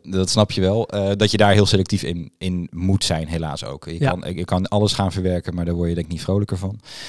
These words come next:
Speaker 1: Ehm, ik denk wat wel heel belangrijk is, is om, eh, met nieuwe ontwikkelingen, eh, nieuwe wetgeving ook echt naar data te kijken en
Speaker 2: Ja.
Speaker 1: ook op te halen bij, in dit geval denk ik, het bedrijfsleven, van hoe willen jullie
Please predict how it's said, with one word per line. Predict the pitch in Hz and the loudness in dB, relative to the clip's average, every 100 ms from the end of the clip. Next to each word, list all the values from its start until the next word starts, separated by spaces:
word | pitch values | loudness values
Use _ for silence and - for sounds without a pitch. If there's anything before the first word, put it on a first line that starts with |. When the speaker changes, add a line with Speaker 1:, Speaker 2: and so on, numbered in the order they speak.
| - - | -14 -10
Speaker 1:
Ehm, | - 90 87 87 87 | 0 4 4 2 -2
ik | 95 | 0
denk | 95 92 | 2 4
wat | 90 | 6
wel | 92 92 | 8 10
heel | 95 95 | 8 6
belangrijk | 90 92 95 90 - | 6 4 4 0 -2
is, | 90 85 | -6 -4
is | 95 85 | -4 -4
om, | - 90 90 90 - _ _ _ _ | 2 2 2 0 -8 _ _ _ _
eh, | 85 82 85 | -2 0 0
met | 78 90 | 0 6
nieuwe | 104 95 | 8 8
ontwikkelingen, | 92 82 95 - 104 98 95 95 - | 6 2 2 2 -2 -2 -4 -8 -10
eh, | 80 | -12
nieuwe | 85 90 90 | -4 -2 0
wetgeving | 92 - 92 90 87 87 | 0 0 0 0 -2 -6
ook | 85 | -8
echt | 82 82 | -8 -8
naar | 85 | -4
data | 82 82 85 | -2 -2 -6
te | - | -8
kijken | 82 80 82 87 85 | -6 -6 -6 -8 -6
en | 85 | -6
Speaker 2:
Ja. | 80 - | -6 -6
Speaker 1:
ook | 82 82 - - | -8 -8 -14 2
op | 123 - | 4 4
te | 90 | -2
halen | 85 80 80 82 | -4 -6 -6 -6
bij, | 80 78 80 | -4 -4 -6
in | - | -6
dit | 85 - | -8 -8
geval | - 80 78 | -8 -8 -6
denk | 82 80 | -8 -8
ik, | |
het | 87 | -8
bedrijfsleven, | 85 85 85 92 82 78 | -6 -4 -2 -2 -4 -6
van | 90 | -8
hoe | 80 98 | -4 -2
willen | 92 87 85 | 0 -2 -4
jullie | 85 85 90 101 | -6 -4 -4 -4